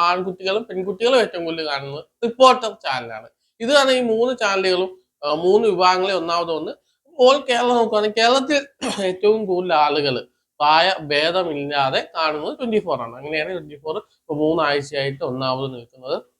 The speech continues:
ഏഷ്യാനെറ്റ് ന്യൂസ് ആയിരുന്നു വർഷങ്ങളായിട്ട് ഒന്നാമത് നിന്നുകൊണ്ടിരുന്നത്. അതിനെ തറ വെച്ചാണ് ട്വന്റി ഫോറും റിപ്പോർട്ടറും കയറിയത്. അത് കയറാനുള്ള കാരണമൊക്കെ മറ്റൊരു വീഡിയോയിൽ പറഞ്ഞിട്ടുണ്ടായിരുന്നു, ഇമോഷൻസ് ഒക്കെയാണ്. പിന്നെ അതുപോലെ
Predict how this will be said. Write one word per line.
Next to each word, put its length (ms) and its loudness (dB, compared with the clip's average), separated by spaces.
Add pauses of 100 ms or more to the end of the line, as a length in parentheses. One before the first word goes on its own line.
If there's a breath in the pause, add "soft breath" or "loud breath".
(280)
ഏഷ്യാനെറ്റ് 480 2
ന്യൂസ് 240 2
ആയിരുന്നു 300 0
വർഷങ്ങളായിട്ട് 800 2
ഒന്നാമത് 380 -2
നിന്നുകൊണ്ടിരുന്നത്. 920 -2 (380 soft breath)
അതിനെ 240 2
തറ 180 2 (120)
വെച്ചാണ് 420 -6 (380)
ട്വന്റി 260 2
ഫോറും 280 0 (100)
റിപ്പോർട്ടറും 500 -4
കയറിയത്. 360 0
അത് 160 0
കയറാനുള്ള 460 2
കാരണമൊക്കെ 380 0
മറ്റൊരു 320 -8
വീഡിയോയിൽ 420 -6
പറഞ്ഞിട്ടുണ്ടായിരുന്നു, 600 -8
ഇമോഷൻസ് 440 -8
ഒക്കെയാണ്. 380 -10
പിന്നെ 180 0
അതുപോലെ 260 2